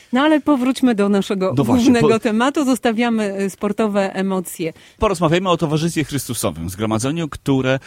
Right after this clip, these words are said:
Speaker 2: zostało powołane dokładnie dziewięćdziesiąt lat temu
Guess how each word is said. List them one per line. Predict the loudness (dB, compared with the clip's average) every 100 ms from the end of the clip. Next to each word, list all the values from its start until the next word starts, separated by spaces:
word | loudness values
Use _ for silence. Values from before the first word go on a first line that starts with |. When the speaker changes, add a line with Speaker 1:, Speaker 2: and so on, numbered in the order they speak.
| -14 -14
Speaker 2:
zostało | -4 2 2
powołane | 2 0 0 0 0 0 -2 -4 -16 _
dokładnie | -8 -6 -4 -2 -2
dziewięćdziesiąt | -2 -2 -2 -2 -4
lat | -4 -6
temu | -4 -2 -2